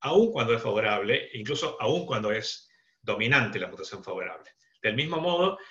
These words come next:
la fijación aquí puede acelerarse, de hecho, este, con frecuencias relativamente altas debido a las fluctuaciones del azar. Entonces,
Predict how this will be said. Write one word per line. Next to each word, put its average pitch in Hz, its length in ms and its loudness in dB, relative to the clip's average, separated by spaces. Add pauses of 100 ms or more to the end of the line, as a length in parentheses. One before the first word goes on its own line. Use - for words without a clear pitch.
(160)
la 113 160 0
fijación 131 540 -2
aquí 160 220 -4
puede 143 180 0
acelerarse, 120 840 0
de 123 200 4
hecho, 196 420 -2 (420)
este, 104 800 -4 (320)
con 107 160 -4
frecuencias 120 420 -4
relativamente 120 400 0
altas 135 380 -2
debido 127 240 2
a 156 40 0
las 139 100 -6
fluctuaciones 120 420 -8
del 113 80 -6
azar. - 280 -12 (440)
Entonces, 123 640 -8